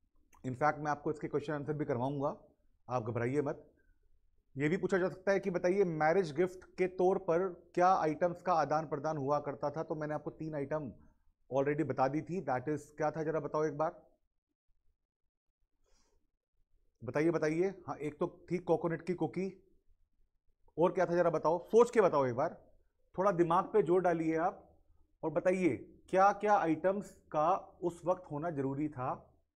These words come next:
हाँ बिल्कुल, कोकोनट कुकीज,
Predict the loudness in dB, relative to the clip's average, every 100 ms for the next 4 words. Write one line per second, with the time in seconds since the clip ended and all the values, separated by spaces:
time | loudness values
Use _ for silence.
0 | _ _ _ _ _ _ _ _ _ _
1 | _ 4 6 6 2 0 0 0 -2 0
2 | 0 -2 -2 -4 0 -2 -4